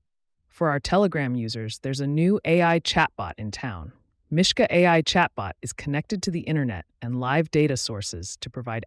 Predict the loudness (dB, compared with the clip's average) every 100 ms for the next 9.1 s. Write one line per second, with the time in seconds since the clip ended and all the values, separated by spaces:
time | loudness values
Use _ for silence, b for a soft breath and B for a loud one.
0 | -2 -2 -2 -2 -2 -4 _ -8 -6 -6
1 | -2 -4 -4 -10 -8 -10 -10 -14 -18 -20
2 | _ -4 0 2 2 2 0 0 -2 -2
3 | 0 -2 -2 -4 -4 -4 -6 -14 -16 _
4 | -10 -8 -8 -6 -6 -4 -6 -6 -6 -4
5 | -4 -4 -6 -6 -8 -12 -16 -16 -16 -18
6 | -20 -20 _ _ _ _ _ -10 -6 -2
7 | -2 -2 -4 -6 -8 -2 0 0 _ -10
8 | -6 -2 0 0 -2 -4 -8 -6 -6 -8
9 | -10